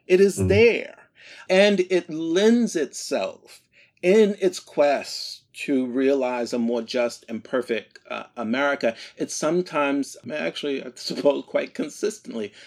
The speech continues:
Speaker 1: leads itself to disavowing the harms that it has enacted. It, it blinds itself to the fact that while progress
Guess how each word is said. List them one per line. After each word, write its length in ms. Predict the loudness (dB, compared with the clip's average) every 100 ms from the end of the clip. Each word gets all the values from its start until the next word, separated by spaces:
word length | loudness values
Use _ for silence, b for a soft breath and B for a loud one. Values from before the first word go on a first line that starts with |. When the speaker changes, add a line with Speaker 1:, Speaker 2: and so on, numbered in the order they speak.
| B
Speaker 1:
leads 300 | 0 2 2
itself 500 | -2 -4 -2 -2 -4
to 100 | -8
disavowing 1120 | -8 -4 -4 -4 -4 -4 -2 -2 -4 -10 -16 -20 _ _ _ _ _
the 260 | -12 -8
harms 400 | -8 -4 -2 -2
that 120 | -2 -6
it 80 |
has 180 | -6 -6
enacted. 760 | -8 -8 -12 -12 -12 -12 -14 _ _ b b b
It, 240 | -10 -10 -8
it 220 | -8 -6
blinds 460 | -6 -2 -2 -4
itself 420 | -8 -8 -8 -8 -8
to 100 | -12
the 120 | -12
fact 580 | -10 -10 -10 -12 _ -20 b b b b
that 160 | -14 -6
while 180 | -2 -2
progress 680 | -4 -4 -4 -4 -6 -8